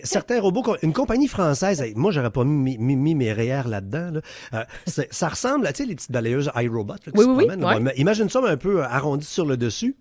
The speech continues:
Speaker 1: Il part de la prémisse que ça te tente que l'émission que tu veux regarder à la télé te suive en temps réel.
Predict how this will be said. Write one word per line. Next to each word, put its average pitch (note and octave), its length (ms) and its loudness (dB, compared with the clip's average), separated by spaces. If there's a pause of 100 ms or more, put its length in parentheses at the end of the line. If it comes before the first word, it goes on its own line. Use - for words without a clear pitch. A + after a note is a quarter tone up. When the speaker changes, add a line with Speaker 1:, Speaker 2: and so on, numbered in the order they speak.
(600)
Speaker 1:
Il D3+ 100 -2
part A3+ 180 6
de E3 80 2
la D3 140 0
prémisse C#3+ 480 -2 (480)
que G#3+ 100 6
ça F#3 200 2
te - 100 -20
tente A3 320 0 (320)
que - 80 2
l'émission F#3+ 800 4
que E3 140 -2
tu C#3 160 -6
veux C#3+ 120 0
regarder C3+ 520 -2
à D3 80 -4
la A#2+ 100 -4
télé C3+ 300 -4
te C#3+ 120 -4
suive D3+ 520 -6
en G#2 100 -10
temps B2+ 180 -10
réel. G#2 360 -10